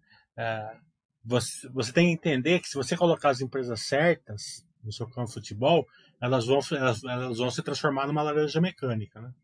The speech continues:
Quando a economia estiver muito boa, elas vão muito tudo pro ataque, e quando ela estiver muito ruim, elas vão muito pra defesa. Isso é muito bom, né? Porque você tem a potencialidade do ataque na época boa e tem,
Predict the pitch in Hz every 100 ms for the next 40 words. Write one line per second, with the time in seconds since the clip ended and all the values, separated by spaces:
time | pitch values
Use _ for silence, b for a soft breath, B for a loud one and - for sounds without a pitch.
0 | b b b b _ - 123 139 143 135
1 | 135 139 131 156 160 127 143 147 131 131
2 | 131 139 160 - 165 160 - 143 - 147
3 | 160 185 165 156 151 151 147 156 165 131
4 | 135 151 170 b b b b 131 135 135
5 | 147 147 156 - 160 170 - 127 117 107
6 | b b - 139 170 170 175 180 165 151
7 | 131 143 _ _ - 120 135 123 139 -
8 | 156 151 143 - 135 143 135 123 131 135
9 | 117 120 117 - 120 117 - 113 117 -
10 | 151 139 147 175 170 180